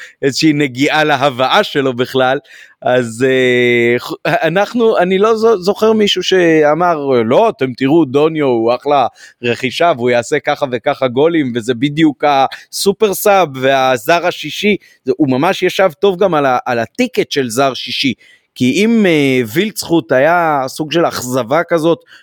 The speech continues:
שהוא לא מצליח לממש את ה-, אה, פיזיות שלו ויצירת היתרון, אז אתה אומר, "זה זר מבוזבז", אז על דוניו אתה אומר, "לא, מעולה,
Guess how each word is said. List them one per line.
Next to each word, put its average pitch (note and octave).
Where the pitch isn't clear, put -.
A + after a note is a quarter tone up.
שהוא B2+
לא E3+
מצליח D#3+
לממש C#3
את C#3
ה-, A2+
אה, A2
פיזיות D3+
שלו B2
ויצירת A#2
היתרון, C#3+
אז -
אתה C3+
אומר, C3+
"זה C#3+
זר D3
מבוזבז", D3+
אז A2+
על A#2+
דוניו G#3
אתה F#3
אומר, G#3
"לא, C4
מעולה, A3